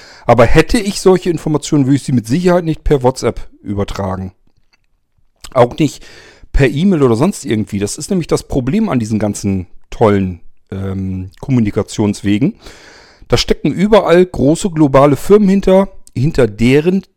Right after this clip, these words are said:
Übertragungstechnik ich nicht dahinter komme. Ich weiß nicht, wie die funktionieren. Das Einzige, was ich weiß, ist,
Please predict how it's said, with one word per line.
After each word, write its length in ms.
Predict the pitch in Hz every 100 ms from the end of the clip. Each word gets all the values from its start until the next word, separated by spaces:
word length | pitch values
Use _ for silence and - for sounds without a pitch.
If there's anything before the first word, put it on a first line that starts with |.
| _ _
Übertragungstechnik 1200 | 165 131 123 - 175 196 175 - 160 - 160 - -
ich 280 | 135 -
nicht 220 | 156 147 -
dahinter 340 | 143 175 104
komme. 280 | - 95 107
Ich 200 | - -
weiß 300 | 123 156 -
nicht, 380 | 170 - - 135
wie 100 | 135
die 100 | 156
funktionieren. 420 | 165 135 175 165
Das 140 | 139
Einzige, 300 | 151 151 160
was 160 | 151 139
ich 160 | 120
weiß, 340 | 117 117 185 -
ist, 320 | 202 - -